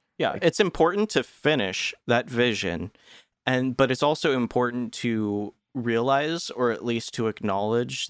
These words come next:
Speaker 1: that, you know, if that thing doesn't work for people, if people don't like it,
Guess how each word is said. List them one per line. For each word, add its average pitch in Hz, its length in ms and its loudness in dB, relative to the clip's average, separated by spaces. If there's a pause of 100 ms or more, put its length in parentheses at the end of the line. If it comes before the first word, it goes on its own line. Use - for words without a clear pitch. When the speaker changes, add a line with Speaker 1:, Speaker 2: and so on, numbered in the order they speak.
Speaker 1:
that, 98 300 0 (240)
you 135 100 0
know, 131 340 -2
if 120 160 -4
that 135 180 0
thing 131 240 0
doesn't 117 420 0 (200)
work 156 540 -2 (220)
for 101 140 0
people, 98 640 -4 (340)
if - 160 -6
people 110 280 -2
don't 110 360 0 (100)
like 110 420 -2
it, 98 260 -4